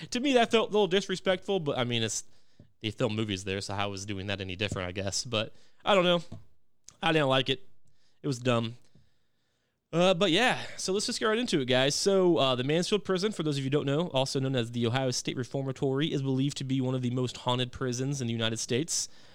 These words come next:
uh, which makes sense because of, you know, how old it is and everything that went down there. And, uh, so let's just, I'm gonna do some, some facts behind the prison before we get into the stories. Uh, but it was originally designed in eighteen eighty-six by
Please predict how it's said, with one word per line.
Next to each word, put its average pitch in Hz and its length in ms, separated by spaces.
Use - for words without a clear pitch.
uh, 151 200
which - 540
makes 175 300
sense - 720
because 131 500
of, 117 320
you 127 140
know, 113 40
how 127 200
old 127 260
it 131 100
is 127 280
and 120 80
everything 120 180
that - 80
went 120 240
down 107 320
there. 95 300
And, 117 300
uh, 120 60
so - 120
let's 156 160
just, - 220
I'm 180 60
gonna 170 120
do 160 220
some, 151 300
some 139 160
facts 165 340
behind 139 400
the 120 60
prison 113 340
before 107 220
we 117 80
get 113 140
into 110 140
the 104 60
stories. 104 580
Uh, - 80
but 117 140
it 117 40
was 113 140
originally 180 420
designed 135 540
in 120 100
eighteen 123 380
eighty-six 117 640
by 107 260